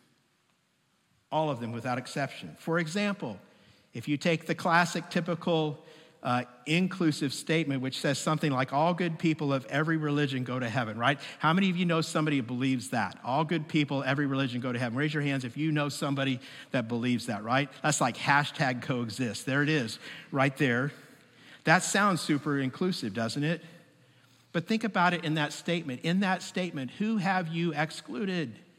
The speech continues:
The bad people, right? The bad people. Here's another question. Who gets to define what's bad? You realize that different people, different cultures, different ideologies, different religions are gonna have different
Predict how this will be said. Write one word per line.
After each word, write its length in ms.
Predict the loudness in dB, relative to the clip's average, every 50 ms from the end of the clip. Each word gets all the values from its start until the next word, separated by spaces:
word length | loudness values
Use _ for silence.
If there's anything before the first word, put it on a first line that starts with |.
| _ _ _ _ _ _ _ _ _ _ _ _ _ _ _ _ _ _ _ _ _ _ _ _ _ _ -12
The 140 | -10 -8 -8
bad 480 | -6 -6 -4 -2 -2 -2 -2 -4 -6
people, 600 | -6 -4 -4 -4 -4 -6 -6 -6 -6 -8 -10 -14 -18 -20 _ _ _ _ _ _ _ _ _ _ _ _ _ _ _
right? 440 | -8 -6 -6 -4 -4 -4 -6 -8 -12 -16 -20 -20 _ _ _ _ _ _ _ _ _ _ _ _ _ _ _
The 80 | -8 -6
bad 420 | -4 -2 0 2 2 0 0 -2
people. 500 | -2 -2 -2 -2 -4 -6 -8 -8 -8 -12 -16 -20 -20 _ _ _ _ _ _ _ _ _ _ _
Here's 220 | -4 -4 -2 -2
another 260 | -2 -2 -2 -2 -4
question. 360 | -4 -4 -6 -6 -4 -4 -6
Who 100 | -6 -4
gets 200 | -6 -6 -6 -6
to 80 | -6 -6
define 400 | -6 -6 -6 -6 -6 -4 -4 -4
what's 200 | -6 -8 -10 -12
bad? 380 | -12 -10 -8 -8 -8 -8 -10 -12 -16 -20 _ _ _ _ _ _ _ _ _ _ _ _ _ _ _ _ _ _ _ _ _ _ _ _ _ _ _ _ _ _ _ _ _ _ _ _ _ _ _ -10
You 200 | -4 -2 0 2
realize 640 | 2 2 2 2 2 4 4 4 4 2 0 -4 -6 -6
that 160 | -6 -4 -2
different 360 | -2 -2 -2 -2 -4 -4 -2
people, 320 | -2 -2 -2 -2 -2 -4
different 380 | -2 0 -2 -2 -2 -2 -6 -4
cultures, 400 | -2 -2 -2 0 -2 -2 -4 -2
different 320 | -2 -2 -2 0 0 2
ideologies, 640 | 2 2 4 4 4 4 2 2 2 2 0 -2 0
different 300 | 0 -2 -2 -2 -2 -2
religions 500 | 0 0 2 2 2 2 2 0 0 0
are 60 | 0
gonna 120 | 0 2 2
have 220 | 2 2 2 0
different 440 | -2 -2 -2 -2 -2 -4 -4 -4